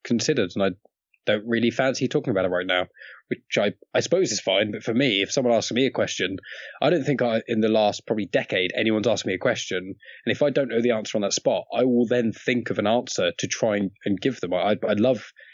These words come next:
exploring reasons why I do things. And then if someone says, you know, I, with, in part and parcel with my dad passing away, I had to do a lot of introspection. And that, is, in a sense, has made me kind of say why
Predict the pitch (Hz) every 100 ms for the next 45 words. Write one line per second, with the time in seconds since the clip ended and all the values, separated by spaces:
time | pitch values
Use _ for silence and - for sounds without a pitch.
0 | - - 98 - 135 123 120 110 107 117
1 | 95 95 107 95 92 120 113 90 90 101
2 | 92 117 107 104 95 - - - - 113
3 | 110 113 - - 131 131 - - 123 -
4 | 135 107 120 107 113 110 127 104 92 -
5 | 113 - 92 113 113 98 104 110 107 -
6 | - 98 95 104 - - 139 - - 95
7 | 101 104 - _ _ _ 110 117 117 107
8 | 117 104 98 101 104 104 98 107 101 98
9 | - - - _ _ _ _ - 135 113
10 | 98 107 110